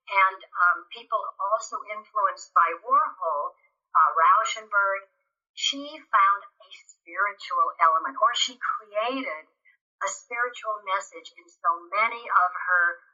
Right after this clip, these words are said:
Prince. Uh, but it really did start with the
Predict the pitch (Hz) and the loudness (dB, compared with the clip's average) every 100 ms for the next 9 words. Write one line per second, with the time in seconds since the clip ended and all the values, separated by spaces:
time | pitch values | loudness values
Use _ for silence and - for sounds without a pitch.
0 | _ - 320 294 277 - _ _ _ _ | _ 0 2 2 -2 -10 _ _ _ _
1 | - - - 208 208 240 254 269 330 349 | -18 -2 4 6 4 -2 -2 0 0 -2
2 | 269 269 - - 240 240 202 - 190 - | -4 -6 -8 -4 2 2 2 -8 -16 -16
3 | _ _ _ 294 | _ _ _ -8